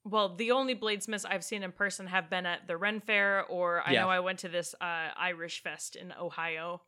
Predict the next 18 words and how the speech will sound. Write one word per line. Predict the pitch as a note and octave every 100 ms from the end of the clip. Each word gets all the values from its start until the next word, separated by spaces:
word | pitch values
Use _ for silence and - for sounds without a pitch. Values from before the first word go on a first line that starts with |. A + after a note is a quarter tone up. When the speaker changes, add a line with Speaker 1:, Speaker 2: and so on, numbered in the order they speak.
| -
Speaker 2:
Mm-hmm. | C3+ C3+ C#3 C#3 _ -
Speaker 1:
Um, | F3 E3 E3 E3 - _ _ -
yeah, | F#3+
those | F3+ A3+
are | A3+
the |
only | C4+
times | A#3+ A#3+
I've | G#3+ F#3
seen | G#3+ F#3+ C#3+
Speaker 2:
The | C3
Irish | E3 F3 D#3
Speaker 1:
actual | F3 -
Speaker 2:
Fest. | E3 E3 E3
Speaker 1:
bladesmiths. | D3+ - - -
I | C4 D4+
feel | D4+ G4 F#4+
like | E4+